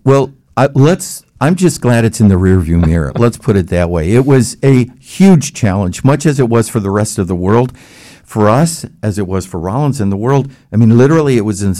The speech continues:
Speaker 1: in the span of a week, right? We went from, like, "Okay, we're open," to, "No, we're not open, and let's try and figure out how we're gonna do this virtually."
Speaker 2: Right.
Speaker 1: And then, you know, starting a year ago, how do we try and start to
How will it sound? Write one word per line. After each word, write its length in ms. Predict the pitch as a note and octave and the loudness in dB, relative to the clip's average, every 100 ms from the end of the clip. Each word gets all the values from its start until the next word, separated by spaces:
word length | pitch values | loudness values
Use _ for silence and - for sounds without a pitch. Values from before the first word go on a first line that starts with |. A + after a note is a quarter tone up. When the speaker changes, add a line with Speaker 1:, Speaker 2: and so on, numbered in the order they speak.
| - | -6
Speaker 1:
in 140 | B2+ A#2 | 0 0
the 60 | |
span 320 | G#2 - A#2 A2+ | 0 0 0 2
of 120 | F#2+ | 0
a 80 | F#2 | -2
week, 340 | C3+ C#3+ - | 0 -2 -2
right? 240 | F#2+ A2 | -4 -2
We 140 | G#2+ F#2+ | -4 -2
went 260 | G#2+ G#2+ | -2 -2
from, 340 | - G#2+ G2 F#2+ | -2 0 0 0
like, 320 | F#2+ F#2 - | 0 -2 -4
"Okay, 340 | B2 C3 B2+ A2+ | -4 -2 0 0
we're 240 | G#2+ G2 | 0 0
open," 560 | G#2 A#2 D#3 D#3 D#3+ - - _ _ | 0 0 0 0 -2 -6 -20 _ _
to, 560 | B2 G#2+ G#2 G2 F#2 - | 0 2 2 0 -2 -2
"No, 400 | G2 G#2+ B2+ C#3+ | 0 2 4 2
we're 320 | C#3+ G2+ F#2+ | -2 -4 -2
not 300 | G2 A#2 C3+ | 0 0 0
open, 260 | C#3 C#3+ A2+ | -2 -2 -2
and 140 | F2+ | -2
let's 220 | A2 - | -4 -4
try 140 | B2 A#2 | -2 -2
and 140 | G#2 | 0
figure 240 | A#2+ A2 | 0 0
out 120 | G#2 G#2+ | 0 0
how 120 | G2+ | -2
we're 100 | G#2+ | 0
gonna 200 | G#2 G2 | 0 2
do 140 | G2 | 0
this 180 | F#2+ F2 F#2 | 0 -2 0
virtually." 680 | G#2+ A2+ C3 C#3 C#3+ C#3+ C#3 - F2 | -2 -2 -4 0 0 0 -6 -18 -20
Speaker 2:
Right. 220 | F2 F2 | -18 -4
Speaker 1:
And 220 | A#2+ A2+ | 2 4
then, 340 | B2+ C3+ C3+ C3+ - _ | 4 2 0 -4 -16 _
you 100 | B2+ | -2
know, 360 | A2 G2+ G2+ - - - | 0 -2 -4 -10 -20 -14
starting 560 | - - C3 C3 B2+ A2+ | -8 -2 0 2 2 2
a 20 | |
year 260 | C3 G3+ | 2 2
ago, 200 | C#3 G#2+ | 2 0
how 320 | G2+ - D#3+ F#3 | -4 -6 -2 0
do 80 | |
we 260 | E3 C3+ B2+ | 0 0 -2
try 460 | - - C3 C3 C#3 | -6 -6 -2 2 2
and 200 | A#2 A2 | 2 -2
start 440 | - G2 G2 - | -6 -6 -6 -8
to 120 | - | -12